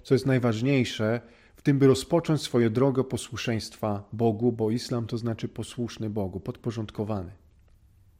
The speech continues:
Drugim takim ważnym elementem, czy jak oni nazywamy, czy my z-,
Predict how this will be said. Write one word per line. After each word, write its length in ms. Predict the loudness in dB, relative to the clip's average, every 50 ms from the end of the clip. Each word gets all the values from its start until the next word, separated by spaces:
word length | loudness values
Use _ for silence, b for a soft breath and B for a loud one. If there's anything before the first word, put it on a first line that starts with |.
| _ _ _ _ _ -20 -20 _ B B B B B B B B B B
Drugim 280 | 4 4 6 6 4
takim 300 | 4 4 4 4 2 4
ważnym 400 | 8 8 8 8 8 6 4 6
elementem, 720 | 6 6 6 6 6 6 4 4 2 0 0 -2 -2 -2 -4
czy 180 | -4 0 0
jak 200 | 2 2 0 0
oni 280 | -2 -2 0 0 0 0
nazywamy, 600 | 0 0 0 0 0 0 2 2 2 4 2 2
czy 160 | 0 0 -2
my 300 | 0 2 4 4 4 4
z-, 100 | 2 0